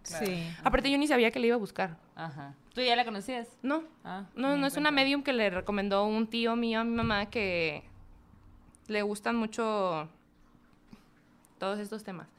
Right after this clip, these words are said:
Speaker 2: Ajá.
Speaker 3: Es muy
Speaker 1: Ajá.
Speaker 3: consciente, a veces inconsciente también, pero es muy consciente en muchas cosas, más que mi mamá en su momento.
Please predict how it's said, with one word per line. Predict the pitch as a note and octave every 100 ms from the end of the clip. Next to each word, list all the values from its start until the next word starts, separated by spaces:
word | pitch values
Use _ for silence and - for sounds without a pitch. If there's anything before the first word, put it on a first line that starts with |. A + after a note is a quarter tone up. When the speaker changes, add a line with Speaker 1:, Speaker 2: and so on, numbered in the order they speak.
| -
Speaker 2:
Ajá. | - D#3+ F#3+ F3+ F3
Speaker 3:
Es | C4+ B3
muy | C#4+
Speaker 1:
Ajá. | D4
Speaker 3:
consciente, | E4 D#4+ D4+ D#4 F4 F4+ -
a |
veces | G3+ G3+ A3+
inconsciente | A3 G3+ F#3 F#3+ F#3+
también, | G#3+ G#3 C4
pero | B3+ G#3+
es | F#3+
muy | F#3+
consciente | F3+ G3 G3 F#3+ G3
en |
muchas | F#3+ F#3+ F#3+
cosas, | F#3 E3+ D#3+
más | F3 E3+
que | F#3 F3 E3+ D#3
mi | G3+
mamá | G3 F3 F3
en |
su | F3+
momento. | F#3 G#3+ A3